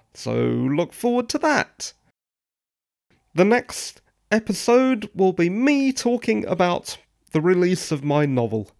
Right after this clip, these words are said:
so be sure to subscribe. And that's it. The show is produced, presented, and edited by me, Roy Mathur, a writer. Mathur is spelt M A T H U R. You can find more about me or get in touch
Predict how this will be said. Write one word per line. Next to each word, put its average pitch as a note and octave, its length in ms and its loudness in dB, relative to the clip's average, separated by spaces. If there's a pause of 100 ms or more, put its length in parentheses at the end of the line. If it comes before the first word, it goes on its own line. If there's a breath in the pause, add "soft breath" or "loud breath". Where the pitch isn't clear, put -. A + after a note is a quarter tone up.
(340 soft breath)
so B2 240 -2
be D#3 300 0
sure C3 400 -4
to B2+ 260 -4
subscribe. C#3+ 920 0 (1200)
And C4+ 160 2
that's D4 300 0
it. D#4 320 4 (140)
The G3+ 100 6
show C4 540 4 (300 loud breath)
is F3 360 0
produced, C4 760 0
presented, G#3+ 680 2
and F#3+ 320 -2
edited F#3 520 0
by C#3+ 320 2
me, A3 260 2
Roy A#3 300 6
Mathur, F#3 380 2
a - 60 0
writer. C3+ 340 2
Mathur C#3 380 -2
is B2 80 -6
spelt - 400 0
M B3 160 2
A G#3 120 4
T F3+ 220 -2
H - 300 0
U F3 180 4
R. E3+ 240 2 (440 loud breath)
You G3 120 2
can G#3+ 140 0
find B3 380 4
more B3 260 6
about F#3+ 280 2
me F3 160 2
or D3+ 180 2
get D3 200 -2
in C#3+ 80 2
touch - 500 -4